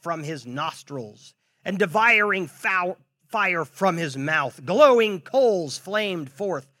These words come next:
from him." David's not using scientific language.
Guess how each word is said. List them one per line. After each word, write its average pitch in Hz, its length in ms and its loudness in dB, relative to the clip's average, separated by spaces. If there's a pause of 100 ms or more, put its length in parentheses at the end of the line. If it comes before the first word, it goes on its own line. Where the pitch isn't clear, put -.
(160)
from 165 340 -8
him." 123 380 -10 (1600)
David's 139 320 -8
not 131 220 -6
using 113 360 -16 (640)
scientific 107 520 -16
language. - 440 -20